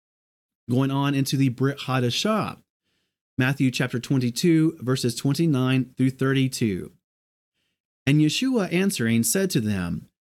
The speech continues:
"You go astray, not knowing the scriptures, nor the power of Elohim. For in the resurrection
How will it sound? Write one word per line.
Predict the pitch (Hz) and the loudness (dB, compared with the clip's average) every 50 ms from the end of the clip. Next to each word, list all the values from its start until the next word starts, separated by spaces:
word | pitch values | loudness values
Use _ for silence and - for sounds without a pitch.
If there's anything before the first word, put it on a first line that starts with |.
| _ _ _ _ | _ _ _ _
"You | - 160 226 254 | 0 2 2 2
go | - 254 240 220 190 170 | 2 0 0 0 0 0
astray, | 160 - - - 151 127 117 104 95 92 90 - _ _ _ - | -2 -4 -4 -2 -2 0 0 -2 -2 -4 -6 -10 _ _ _ -2
not | 117 127 151 196 233 233 214 | 0 2 2 0 0 0 0
knowing | 190 190 185 185 180 | 2 2 4 4 2
the | 185 185 | 2 0
scriptures, | - - - 139 127 123 - - 123 123 123 120 - _ - | -2 -2 -2 -2 -2 -2 0 0 0 0 0 -2 -4 _ 0
nor | 127 135 156 190 208 | 2 4 4 2 2
the | 214 226 | 0 -2
power | 220 - - 175 156 147 147 143 143 | -4 -4 -6 -4 -2 -2 0 0 0
of | 143 135 131 - - | 0 -2 -4 -4 -2
Elohim. | 131 135 135 147 143 127 123 131 110 98 98 95 92 - _ _ _ _ _ _ _ - | 0 0 2 0 0 0 0 0 0 0 -2 -4 -6 -8 _ _ _ _ _ _ _ 0
For | 147 165 175 | 0 0 2
in | 156 196 233 240 233 | 2 2 2 4 2
the | 247 240 | 2 0
resurrection | 196 180 180 185 185 196 190 156 127 120 113 110 - - 117 110 110 107 117 | 0 0 0 0 0 -2 -2 -2 0 -2 -2 -2 -2 0 0 2 2 0 -2